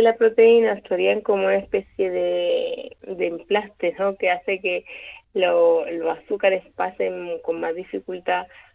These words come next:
a través del intestino y se absorban a, hacia la sangre. Entonces, si yo tomo suficiente cantidad de grasa y proteína antes de consumir los hidratos, ya sea en forma de pan, pasta o fruta,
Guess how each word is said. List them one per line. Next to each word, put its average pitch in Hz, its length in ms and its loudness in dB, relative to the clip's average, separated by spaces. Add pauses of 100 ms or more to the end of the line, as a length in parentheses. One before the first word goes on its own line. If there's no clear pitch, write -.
(100)
a 190 120 -2
través 175 400 2
del 175 260 0
intestino 170 520 -8
y 165 60 -4
se 165 100 -12
absorban 160 580 -6
a, 165 340 -6 (160)
hacia - 180 -10
la 156 120 -10
sangre. 156 440 -10 (420)
Entonces, 185 400 -8
si 185 80 -8
yo 190 160 -2
tomo 208 360 -2
suficiente 196 640 -6
cantidad 175 320 -2
de 175 100 6
grasa 175 300 -2
y 180 40 -8
proteína 175 580 -4
antes 165 220 -4
de 170 100 0
consumir 175 520 -4
los 165 180 0
hidratos, 190 560 -2
ya 175 140 -10
sea 175 140 -6
en 165 60 -10
forma 165 340 -6
de 165 80 -2
pan, 175 400 -4
pasta 170 500 -6
o 160 120 -2
fruta, 214 480 -4